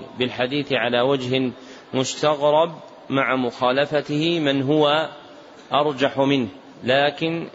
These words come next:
ليعلم أنه يوجد على معنى واسع كما تقدم. فالشذوذ قبل كان عند المحدثين معنى واسعا وأصلا كبيرا يدرجون فيه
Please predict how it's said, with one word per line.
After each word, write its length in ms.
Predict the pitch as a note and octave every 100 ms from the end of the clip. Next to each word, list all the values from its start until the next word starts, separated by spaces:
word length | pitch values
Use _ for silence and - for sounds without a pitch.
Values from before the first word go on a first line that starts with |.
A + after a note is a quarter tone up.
| - - - A2+
ليعلم 540 | C3+ D3+ C#3 D#3 E3+
أنه 480 | B2+ C#3+ C#3 C3+ C3
يوجد 380 | C#3+ E3 E3 C#3
على 360 | A#2+ B2+ C3
معنى 400 | C#3+ C3+ C#3+ C#3
واسع 520 | B2 C#3 D#3 D#3+ D3
كما 320 | C#3 C3+ C3+ C3
تقدم. 680 | B2 - A#2+ A2+ B2+ A#2+ F#2+ - - - - - - -
فالشذوذ 760 | B2+ - C#3+ C#3 D#3+ C#3 C#3+
قبل 560 | C3+ - D3+ C#3+ C3 A2+ - - - - - - -
كان 220 | C#3 C#3
عند 280 | B2+ C3 C#3+
المحدثين 1000 | C3+ C3 A#2 B2+ A#2 A#2+ D3 F3 F#3 E3+
معنى 540 | D3+ C#3 C#3+ D3+ F3+ E3+ - - - - - - -
واسعا 500 | B2+ C#3+ C#3 D#3 B2
وأصلا 760 | B2+ B2 C3 D#3+ D#3+ E3 F3 F#3 - -
كبيرا 600 | - C#3 D3+ C#3+ C3 B2 G2+
يدرجون 680 | D3+ D3 D3+ C#3+ E3+ D#3+ C#3
فيه 580 | - F3 E3+ F#3 G3